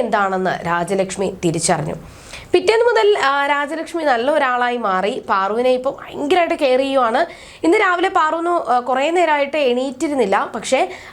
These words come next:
ആ, രാജലക്ഷ്മി തന്നെ റൂമിൽ, അത്, ആ, അടുക്കളയിൽ പോയി ഭക്ഷണം എല്ലാം പാകം ചെയ്തു. ആ, പാറുവിനും, ആ, വിഷുവിനും ഒക്കെ വിളമ്പി കൊടുത്തുകൊണ്ടിരിക്കുവായിരുന്നു. പക്ഷേ പാറു ഭക്ഷ-, ആ, പാറു ഉറക്കം എണീക്കാൻ വൈകിയത് തന്നെ ക്ഷീണം കൊണ്ട് കിടന്ന് ഉറങ്ങിപ്പോയതാണ്.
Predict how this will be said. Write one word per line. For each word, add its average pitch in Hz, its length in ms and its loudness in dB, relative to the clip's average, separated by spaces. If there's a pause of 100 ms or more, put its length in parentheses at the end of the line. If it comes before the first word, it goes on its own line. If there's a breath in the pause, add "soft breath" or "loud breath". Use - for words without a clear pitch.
ആ, 196 340 2
രാജലക്ഷ്മി 220 520 -2
തന്നെ 233 320 0
റൂമിൽ, 214 320 0
അത്, 190 280 2
ആ, 175 300 -2
അടുക്കളയിൽ 202 380 -2
പോയി 208 160 0
ഭക്ഷണം 202 360 -2
എല്ലാം 196 220 2
പാകം 190 380 -2
ചെയ്തു. 196 380 0 (360 loud breath)
ആ, 202 160 2
പാറുവിനും, 226 640 0
ആ, 185 100 2
വിഷുവിനും 190 380 -2
ഒക്കെ 208 120 0
വിളമ്പി 185 320 0
കൊടുത്തുകൊണ്ടിരിക്കുവായിരുന്നു. 196 1040 0 (340 loud breath)
പക്ഷേ 392 340 2 (100)
പാറു 302 260 2
ഭക്ഷ-, 294 360 -2
ആ, 247 180 2
പാറു 247 500 0
ഉറക്കം 214 300 0
എണീക്കാൻ 330 340 0
വൈകിയത് 277 480 0
തന്നെ 277 200 0
ക്ഷീണം 285 440 0
കൊണ്ട് 269 180 2
കിടന്ന് 247 300 0
ഉറങ്ങിപ്പോയതാണ്. 202 1000 -2